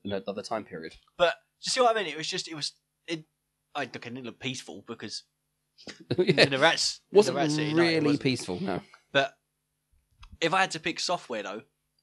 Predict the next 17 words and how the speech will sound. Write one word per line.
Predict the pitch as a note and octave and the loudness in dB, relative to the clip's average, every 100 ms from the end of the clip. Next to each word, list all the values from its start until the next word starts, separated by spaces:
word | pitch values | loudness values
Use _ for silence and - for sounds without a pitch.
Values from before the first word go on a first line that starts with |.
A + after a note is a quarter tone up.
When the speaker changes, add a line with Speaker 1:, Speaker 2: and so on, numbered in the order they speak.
| _ D3 | _ -6
Speaker 2:
I'd, | B2+ - | -6 -6
or | C3+ C3 C3 | -4 -2 0
anything | C#3 C3 A#2 | -2 -4 -6
like | A#2 A2+ | -6 -4
that, | A2 | -4
I'd, | A#2+ B2 _ _ - - _ _ _ _ _ _ - | -2 -6 _ _ -20 -20 _ _ _ _ _ _ -6
probably | D3+ B2 | -4 -4
what | A2+ | -6
you | A#2 | -8
said, | - G2 - | -8 -10 -6
that | C3 C3+ | -6 -6
missile | B2 A2+ G2+ | -8 -8 -10
was | - | -12
pretty | E2+ G2+ | -14 -14
cool. | G#2+ F#2+ - _ | -12 -14 -16 _
Speaker 1:
Yeah. | C#3 A2+ - _ _ G#2 | -4 -4 -6 _ _ -12
Speaker 2:
Um, | G2 D#3 | -4 -2